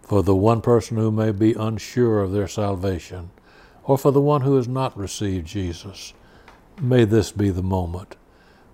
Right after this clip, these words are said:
when that person says, "Yes, Jesus, I receive you into my heart.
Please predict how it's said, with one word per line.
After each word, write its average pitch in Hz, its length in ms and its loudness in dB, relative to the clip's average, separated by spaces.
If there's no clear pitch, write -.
when 92 120 -4
that 98 200 0
person 95 340 -2
says, 95 360 0
"Yes, 101 420 2
Jesus, 87 680 -8
I 113 80 0
receive 104 640 2
you 92 400 -2
into 101 240 -4
my 107 220 0
heart. 87 500 -6